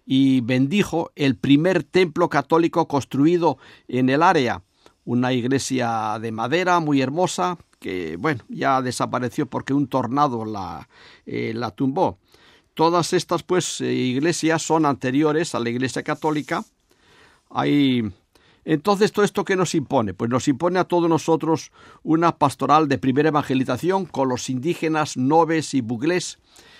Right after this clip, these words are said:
que todavía, pues, no han sido evangelizados, y una pastoral, digamos, de, de, ecuménica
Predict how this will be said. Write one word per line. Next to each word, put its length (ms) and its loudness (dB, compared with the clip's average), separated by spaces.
que 160 0
todavía, 560 0
pues, 180 0
no 160 2
han 60 2
sido 420 2
evangelizados, 920 -2
y 140 4
una 260 6
pastoral, 560 2
digamos, 440 0
de, 240 0
de, 220 -4
ecuménica 960 -2